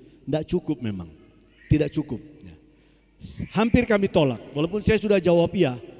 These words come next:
Hampir saya bilang, Kalau ya, saya, istri saya, saya bilang, "Kalau nggak cukup, ya kita, kita batalkan saja. Kita tolak bahwa kita tidak mampu untuk hidup dengan keadaan itu."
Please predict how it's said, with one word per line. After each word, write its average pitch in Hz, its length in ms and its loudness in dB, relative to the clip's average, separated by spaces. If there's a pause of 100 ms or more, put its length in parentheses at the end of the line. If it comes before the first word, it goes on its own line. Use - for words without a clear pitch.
(200)
Hampir 202 680 2
saya 151 160 -2
bilang, 185 240 2
Kalau 151 400 2 (380)
ya, 113 240 -2
saya, 139 320 -6
istri 151 240 2
saya, 156 320 -2 (160)
saya 131 120 -6
bilang, 139 160 -6
"Kalau 147 200 0
nggak 143 240 -6
cukup, 190 320 -2 (720)
ya 104 160 -6 (160)
kita, 135 340 -4 (380)
kita 131 180 -6
batalkan 113 460 -4
saja. 104 320 -8
Kita 113 240 -4
tolak 120 260 0
bahwa 104 220 -6
kita - 180 -6
tidak 104 280 -6
mampu 117 340 0
untuk 104 260 -6
hidup 107 300 -6 (320)
dengan 101 280 -4
keadaan 95 380 -10
itu." 90 220 -14